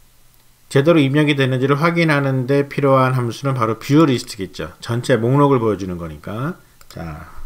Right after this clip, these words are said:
마저 만들어 보도록 할게요. 반복문을 돌리는 거죠. for i가 영부터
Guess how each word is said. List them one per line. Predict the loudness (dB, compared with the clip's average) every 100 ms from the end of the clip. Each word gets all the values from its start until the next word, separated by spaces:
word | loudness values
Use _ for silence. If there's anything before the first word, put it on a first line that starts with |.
| -10 -8
마저 | -8 -4 -2
만들어 | -2 -4 -4 -4
보도록 | -6 -8 -8
할게요. | -6 -6 -6 -6 -8 -10 -16 -18 -18 -18 -18 -16 -16 -16 -18 -8
반복문을 | -2 0 2 2 0
돌리는 | -2 -4 -4
거죠. | -8 -6 -4 -4 -6 -14 -20 -20 -20 -18 -10
for | -4 0 0 -2 -6 -16 -20 -20 -20 -20 -20 -18 -18 -18 -8
i가 | -4 -4 -2 0
영부터 | 0 -2 -6 -6 -6 -4 -4 -6